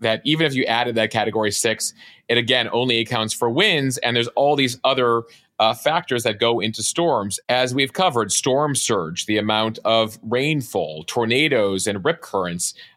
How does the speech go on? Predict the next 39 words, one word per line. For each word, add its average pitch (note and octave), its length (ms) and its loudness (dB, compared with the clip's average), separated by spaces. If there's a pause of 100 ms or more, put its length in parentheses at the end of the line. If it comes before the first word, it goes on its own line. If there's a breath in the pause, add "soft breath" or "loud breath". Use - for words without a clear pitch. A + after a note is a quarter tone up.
uh, G#2 160 2
that A2 180 0
are G#2 120 0
caused F#2+ 420 0
here. F2 280 -6 (460)
As E3+ 320 2
for D#3+ 160 2
this C#3 180 2
hypothetical C3 640 0
Category A2+ 400 0
six - 380 0
with G#2+ 120 0
a G2+ 60 2
minimum A2+ 340 0
threshold A2 460 0
of F#2+ 80 -4
one G#2+ 240 0
ninety-two, G#2 640 -2
so G2 160 0
again, G2+ 340 0 (260 loud breath)
Cat A2+ 220 0
five A2 420 2
begins G#2 240 -2
at G2 80 -2
one G2 160 -2
fifty-seven. A2+ 760 0 (220 loud breath)
This A#2 160 -2
would G#2 160 -2 (160)
create G#2 380 -2
Cat A2+ 260 -2
six - 480 -2
at G2+ 100 -2
one A2 280 0
ninety-two G#2 680 -2
or A#2+ 160 4
above. A2+ 400 2 (260 loud breath)
You B2 120 0
mentioned B2+ 380 0
five B2+ 640 2